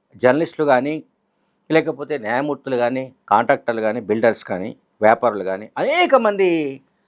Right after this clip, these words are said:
ఫోన్లను వీళ్ళు ట్యాప్ చేశారు. ఇది చాలా సందర్భాల్లో మనం మాట్లాడుకున్నాం. ఇవన్నీ ఎట్లా చేయగలిగారంటే మావోయిస్టుల పేరుతో చేశారు. మావోయిస్టుల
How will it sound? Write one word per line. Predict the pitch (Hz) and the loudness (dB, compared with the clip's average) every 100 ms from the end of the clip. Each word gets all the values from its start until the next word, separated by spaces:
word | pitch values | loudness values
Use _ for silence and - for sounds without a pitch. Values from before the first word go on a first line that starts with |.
| _ | _
ఫోన్లను | 240 262 202 247 | 6 8 6 4
వీళ్ళు | 208 254 | 2 2
ట్యాప్ | - _ 175 135 | -8 _ 2 2
చేశారు. | 113 - 90 - _ _ _ _ _ _ _ _ _ - | -4 -6 -8 -10 _ _ _ _ _ _ _ _ _ -6
ఇది | 220 214 | 0 2
చాలా | 165 | 2
సందర్భాల్లో | 160 135 123 127 | 0 0 2 0
మనం | 110 107 95 - | 0 -4 -8 0
మాట్లాడుకున్నాం. | 151 127 - 92 92 _ _ _ _ _ _ _ _ _ - | 2 2 0 -6 -10 _ _ _ _ _ _ _ _ _ 0
ఇవన్నీ | 240 285 302 | 4 4 4
ఎట్లా | - 285 | 2 2
చేయగలిగారంటే | 277 247 214 196 170 139 151 262 | 2 2 2 4 4 2 0 -2
మావోయిస్టుల | 185 120 120 233 302 269 233 | -2 0 4 8 8 6 2
పేరుతో | 208 196 180 180 277 160 | 2 2 2 0 0 0
చేశారు. | 107 95 - _ _ _ _ _ _ _ _ _ _ _ _ - | -4 -6 -14 _ _ _ _ _ _ _ _ _ _ _ _ -4
మావోయిస్టుల | 110 147 220 254 262 240 - 220 226 214 | 2 6 6 6 4 4 0 2 2 2